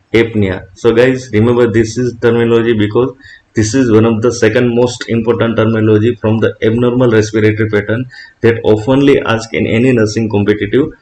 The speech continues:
examination. So means apnea means absence of breath.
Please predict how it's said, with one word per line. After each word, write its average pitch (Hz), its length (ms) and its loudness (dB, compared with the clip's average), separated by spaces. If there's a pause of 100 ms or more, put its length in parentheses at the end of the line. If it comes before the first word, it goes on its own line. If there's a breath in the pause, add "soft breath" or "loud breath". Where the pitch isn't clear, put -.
(220 loud breath)
examination. 107 720 0
So - 260 0
means 151 360 -2 (200)
apnea 160 440 2
means 135 360 0 (120)
absence 151 640 0
of 131 260 0
breath. 113 320 2